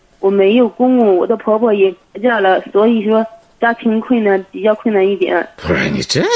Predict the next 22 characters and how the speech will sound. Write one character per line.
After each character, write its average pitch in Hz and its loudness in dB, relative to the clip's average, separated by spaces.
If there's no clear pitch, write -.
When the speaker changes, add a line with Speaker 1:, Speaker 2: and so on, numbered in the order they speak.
Speaker 2:
有 104 0
什 - -4
么 92 0
复 92 -2
杂 - -4
呀？ 123 -4
Speaker 1:
不 240 0
是。 247 2
Speaker 2:
这 440 4
有 359 2
什 - 0
么 160 2
复 165 0
杂？ 113 -2
你 196 2
这 403 2
也 262 4
减 131 -2
去 330 2
负 370 2
担 131 -2
了。 110 -2